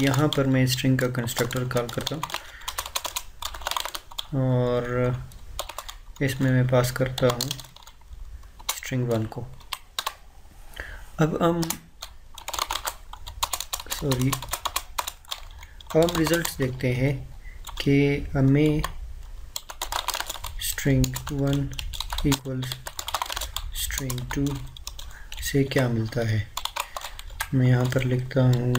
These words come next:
string one equals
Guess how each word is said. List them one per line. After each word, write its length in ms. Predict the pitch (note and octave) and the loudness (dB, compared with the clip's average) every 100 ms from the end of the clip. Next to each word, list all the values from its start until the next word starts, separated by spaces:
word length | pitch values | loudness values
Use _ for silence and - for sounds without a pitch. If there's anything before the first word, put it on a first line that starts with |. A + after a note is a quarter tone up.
| - - - - - - - - | 0 -4 -6 -4 -4 -4 -6 -6
string 520 | - - - C3 B2 B2 - - C3+ | -6 -6 -2 2 2 2 -4 -4 2
one 280 | C3 C3+ C3+ - - - C3+ | 6 6 2 -4 -6 -2 0
equals 520 | B2+ C3 C3 C3 | 2 4 4 2